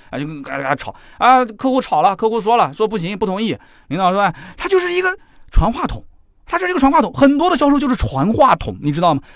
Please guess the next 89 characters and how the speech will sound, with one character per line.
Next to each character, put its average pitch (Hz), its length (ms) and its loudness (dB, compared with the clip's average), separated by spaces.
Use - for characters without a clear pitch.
矛 160 240 6
盾 302 160 4
就 285 80 0
是 269 60 -2
这 302 120 -4
么 240 120 0
激 156 140 -8
化 143 180 2
的， 113 100 -8
这 - 140 -2
还 160 240 -2
是 262 140 -2
算 262 240 -2
比 196 160 -4
较 135 160 0
及 220 320 -4
时 185 180 -6
去 285 140 0
传 104 200 -6
话 117 140 -2
的。 98 100 -10
还 311 120 4
有 269 80 6
那 277 160 4
种 185 160 -4
就 262 100 -4
是 254 120 0
连 220 140 0
传 220 220 0
都 269 60 0
不 262 80 -2
传 95 180 -10
的， - 80 -18
电 240 120 0
话 240 160 2
也 143 80 -2
不 127 100 -8
接， 160 200 -10
发 240 120 4
了 262 60 4
个 247 80 -2
微 262 140 -2
信 233 120 -2
发 226 180 -2
十 196 200 -6
条， 135 160 -4
他 - 140 -8
可 147 100 -6
能 170 80 -6
一 220 60 -4
条 147 160 -2
也 123 60 -4
不 139 120 -4
回， 101 260 -12
然 - 40 -8
后 - 60 -4
说 240 80 0
：“哎， 233 140 0
我 196 60 -2
对 233 100 -8
不 196 60 -12
起， 165 100 -12
我 127 80 -8
在 185 80 -4
忙， 127 220 -6
我 113 80 -8
在， 135 180 -6
我 117 80 -8
在 151 80 -6
卖 180 140 -4
车 180 160 -8
呢， 135 80 -8
我 107 40 -12
刚 151 120 -8
刚 165 40 -6
有 131 60 -8
个 107 80 -12
客 156 160 -6
户 135 180 -8
啊 110 100 -8
什 104 60 -12
么。” 104 60 -16
你 208 180 2
刚 277 180 4
刚 285 180 4
有 165 120 2
个 151 80 2
客 175 160 -6
户， 143 220 -6